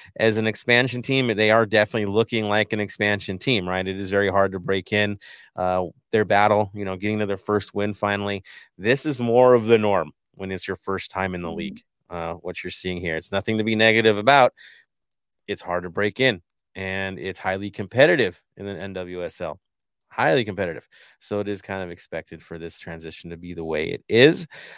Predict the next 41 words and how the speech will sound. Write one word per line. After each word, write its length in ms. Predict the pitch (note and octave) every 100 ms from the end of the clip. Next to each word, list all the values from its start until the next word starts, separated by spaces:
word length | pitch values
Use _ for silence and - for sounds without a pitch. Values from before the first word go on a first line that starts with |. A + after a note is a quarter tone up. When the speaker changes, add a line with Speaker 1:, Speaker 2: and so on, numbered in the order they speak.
| - -
Speaker 1:
But, 360 | G#2+ G#2 G#2
uh, 300 | G#2 G#2+ A2 A2+
you 100 | A2+
know, 240 | G2+ G2+
it's 160 | G#2 G2
gonna 200 | A#2 B2
be 120 | C3+
a 40 | B2+
tough 260 | C#3 B2
game 220 | - B2
Friday, 460 | A2+ A2+ A#2+ G3 G3+ - _ _ _ -
but 120 | F#2+
home 220 | A2 A2
cooking 400 | - A#2 A#2 A2
definitely 480 | F#2+ G2 G2 G2 F#2
helps, 380 | F2+ F2 - -
and, 200 | F2 E2
and, 160 | E2+ E2+
and 100 | F2+
they 80 | F#2
will 80 |
definitely 300 | F2+ F2+ -
be 140 | F#2 F2+
inspired, 420 | E2+ - F2 E2+
especially 400 | E2+ E2+ - F2+
by 180 | D#2 D#2+
all 120 | E2+
of 60 | E2
us 140 | E2+
being 240 | - A2
there 220 | G#2+ G#2 F#2+ - - - _ -
and 220 | F2+ F2+
everything 400 | E2 E2 E2 E2
in 140 | D2+
place. 420 | - D2 - - - _
Should 280 | - - F#2
be 120 | F2
a 60 | E2
good 260 | D#2+ D#2+
time 240 | - E2 D#2
out. 220 | D2+ -